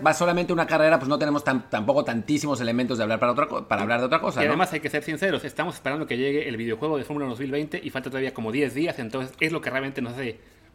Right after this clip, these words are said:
Speaker 1: Vibrar.
Speaker 2: vibrar por la Fórmula uno. Cuando arrancó la cuarentena aquí estábamos con el videojuego el año pasado.
Speaker 1: Hasta nos compramos el volante.
Speaker 2: Sí.
Speaker 1: Después el volante resultó ser más difícil de lo esperado y eso nos bajó un poco la fiebre del juego, pero,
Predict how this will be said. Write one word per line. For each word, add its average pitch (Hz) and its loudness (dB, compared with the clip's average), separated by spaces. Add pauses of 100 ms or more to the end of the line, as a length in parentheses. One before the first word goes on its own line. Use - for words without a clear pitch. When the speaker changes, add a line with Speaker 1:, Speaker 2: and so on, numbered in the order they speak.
(320)
Speaker 1:
Vibrar. 170 10
Speaker 2:
vibrar 180 6
por 147 0
la 127 2
Fórmula 139 -2
uno. 110 -2 (140)
Cuando 127 0
arrancó 127 -2
la 170 4
cuarentena 131 0
aquí 160 -2
estábamos 139 0
con 120 -6
el 113 -4
videojuego 120 -2
el 135 -4
año 127 -4
pasado. 151 -2
Speaker 1:
Hasta 151 2
nos 135 -2
compramos 175 4
el 160 4
volante. 139 4
Speaker 2:
Sí. 113 0
Speaker 1:
Después 214 2
el 240 4
volante 208 6
resultó 175 2
ser 190 4
más 185 4
difícil 175 4
de 156 6
lo 139 6
esperado 139 6
y 160 4
eso 156 2
nos 143 0
bajó 127 2
un 147 0
poco 143 4
la 127 4
fiebre 135 4
del 120 0
juego, 113 -2
pero, 113 0